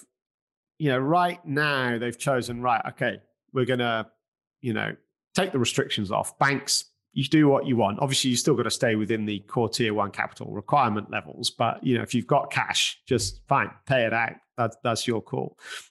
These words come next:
It's quite interesting right now that that's happening, only because, you know, the first half of this year has been phenomenal for banks in terms of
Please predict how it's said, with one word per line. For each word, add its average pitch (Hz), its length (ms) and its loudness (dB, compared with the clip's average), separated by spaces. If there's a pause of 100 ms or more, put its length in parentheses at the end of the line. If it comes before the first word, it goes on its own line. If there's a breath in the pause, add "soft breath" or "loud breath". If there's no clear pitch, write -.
It's - 80 -8
quite 196 180 4
interesting 151 440 2
right 139 220 2
now 135 340 0
that 107 200 -4
that's - 260 0
happening, 127 440 0
only 233 160 2
because, 147 500 0 (640)
you 233 80 4
know, 156 180 4 (320 loud breath)
the 156 80 0
first 240 240 2
half 185 200 2
of 147 40 0
this 143 160 4
year 139 80 4
has 120 100 2
been 127 140 -2
phenomenal 120 500 -2
for 117 120 -14
banks - 400 -6
in 143 80 0
terms 139 320 2
of 117 140 -6